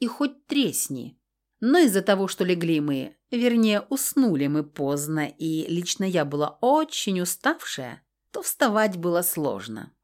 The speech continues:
Это Риолан, привычный ко всему, и сам вскочил первый, и кофе притащил. А потом доблестно попытался вытащить меня из постели. А мне или покапризничать хотелось, или что ещё,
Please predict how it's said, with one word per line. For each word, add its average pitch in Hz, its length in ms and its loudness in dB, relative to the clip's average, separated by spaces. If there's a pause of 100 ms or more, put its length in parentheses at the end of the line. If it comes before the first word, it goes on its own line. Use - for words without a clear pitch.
(360)
Это 330 200 2
Риолан, 302 500 6
привычный 165 520 2
ко 147 140 -2
всему, 151 540 -2
и 147 100 -2
сам 302 380 4
вскочил 277 580 -2
первый, 240 480 -2
и 302 240 -4
кофе 143 480 -4
притащил. 139 960 -6 (300)
А 147 120 2
потом 202 640 4
доблестно 240 560 2
попытался 208 800 -2
вытащить 160 560 -6
меня 139 240 -2
из 135 120 -6
постели. - 680 -8 (360)
А 180 140 0
мне 285 340 6
или 180 120 4
покапризничать 240 1120 0
хотелось, 220 880 0
или 160 300 0
что - 320 -6
ещё, 233 840 -2